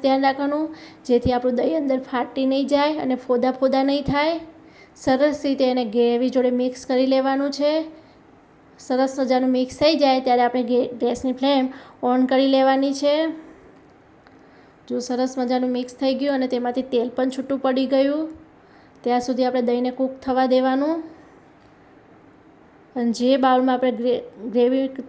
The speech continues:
ક્રશ કરી હતી તે જ બાઉલમાં અડધો ગ્લાસ પાણી એડ કરી આપણે તેને ગ્રેવીની અંદર એડ કરવાનું છે.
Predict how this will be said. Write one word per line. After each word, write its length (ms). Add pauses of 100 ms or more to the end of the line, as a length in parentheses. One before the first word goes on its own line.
(180)
ક્રશ 340
કરી 220
હતી 260 (420)
તે 120
જ 80
બાઉલમાં 420
અડધો 220
ગ્લાસ 320
પાણી 400
એડ 160
કરી 300
આપણે 200
તેને 220
ગ્રેવીની 460
અંદર 280
એડ 280
કરવાનું 420
છે. 240